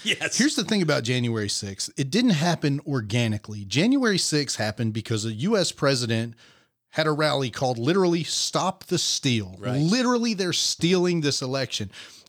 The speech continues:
Speaker 2: If Donald Trump
Speaker 1: Very
Speaker 2: had done
Speaker 1: true.
Speaker 2: what every other president had done since seventeen seventy-six and just shut the fuck up, whether they were happy about it or not, whether, you know, you go back to Al Gore, any of these other situations where it was close, you know, e-,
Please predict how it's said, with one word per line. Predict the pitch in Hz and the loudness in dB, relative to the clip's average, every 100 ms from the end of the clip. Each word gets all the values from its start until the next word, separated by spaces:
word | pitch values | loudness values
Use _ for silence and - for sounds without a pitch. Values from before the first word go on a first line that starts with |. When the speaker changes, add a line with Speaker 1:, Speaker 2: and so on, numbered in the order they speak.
| _ | _
Speaker 2:
If | - 127 | -4 -2
Donald | 147 240 262 180 | 0 2 2 0
Trump | 208 196 | 0 2
Speaker 1:
Very | 151 | 2
Speaker 2:
had | 143 | 2
done | 147 | 2
Speaker 1:
true. | 135 | 2
Speaker 2:
what | 131 | 0
every | 151 190 165 | 0 0 2
other | 160 147 | 2 0
president | - 135 120 120 117 117 | 0 0 2 0 -2 -2
had | 123 120 | -2 0
done | 120 113 104 | 2 2 0
since | 127 117 | -2 0
seventeen | 135 117 117 117 | 0 0 0 0
seventy-six | 143 117 117 - 127 107 - - - - - | 0 0 0 0 0 0 -2 -8 -10 -20 -4
and | 135 | -2
just | 147 127 | 0 0
shut | - 147 | 2 0
the | - | -2
fuck | - 113 120 | -2 -2 0
up, | 104 104 - - - | -6 -10 -20 -20 -2
whether | 165 156 | 2 2
they | 135 | 2
were | 123 113 | 2 2
happy | 185 185 | 0 0
about | 170 139 131 | 0 0 -2
it | 131 | -2
or | 123 | -2
not, | 120 120 127 | -2 -4 -4
whether, | 131 120 120 | -6 -4 -2
you | 156 | 0
know, | 120 | 2
you | 117 113 | 0 0
go | 127 | 0
back | 117 | 0
to | 117 | 0
Al | 101 113 | -4 0
Gore, | 147 139 | 2 4
any | 165 170 | 4 2
of | |
these | 139 123 | 2 2
other | 131 123 | 0 0
situations | 117 127 117 113 110 117 110 | -2 -2 0 0 0 -2 0
where | 120 | -2
it | |
was | 113 | -2
close, | - - 117 107 104 - - - - - _ | -4 -2 0 0 -2 -6 -10 -20 -18 -20 _
you | 151 | -2
know, | 151 143 151 _ | 2 0 -2 _
e-, | - | -14